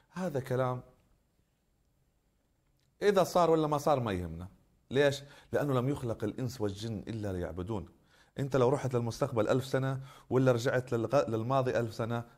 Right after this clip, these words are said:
برضو راح تعبد الله سبحانه وتعالى. هذا هو سبب وجودك. لهذا ربنا سبحانه وتعالى خلقك. طيب، الحين بالنسبة لعالم الأحلام، كيف الإنسان في الأحلام يتنقل في الزمان؟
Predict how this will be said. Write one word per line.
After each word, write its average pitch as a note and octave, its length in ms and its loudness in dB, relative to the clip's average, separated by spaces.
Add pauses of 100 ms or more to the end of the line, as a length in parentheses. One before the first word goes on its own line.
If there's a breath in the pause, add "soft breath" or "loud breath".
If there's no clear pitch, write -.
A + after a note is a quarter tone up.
برضو C#3 400 4
راح B2+ 160 4
تعبد G#2+ 340 2
الله G#2+ 220 4
سبحانه F#2 420 -4
وتعالى. F2 460 -2 (200 soft breath)
هذا C3+ 400 6
هو B2 240 4
سبب A2 300 0
وجودك. G2 400 -4 (840)
لهذا C3 500 4
ربنا B2+ 300 0
سبحانه A#2 240 -6
وتعالى A2 280 -2
خلقك. F#2 460 -10 (640 soft breath)
طيب، C3 300 2 (300 loud breath)
الحين E3 280 -2
بالنسبة C#3 400 -2
لعالم A#2 460 0
الأحلام، F#2 720 -8 (580 soft breath)
كيف F#3+ 300 -4
الإنسان A2+ 560 -6
في G2 100 -8
الأحلام G2 640 -6 (280 soft breath)
يتنقل G2+ 580 -6
في F2 100 -12
الزمان؟ F2 760 -8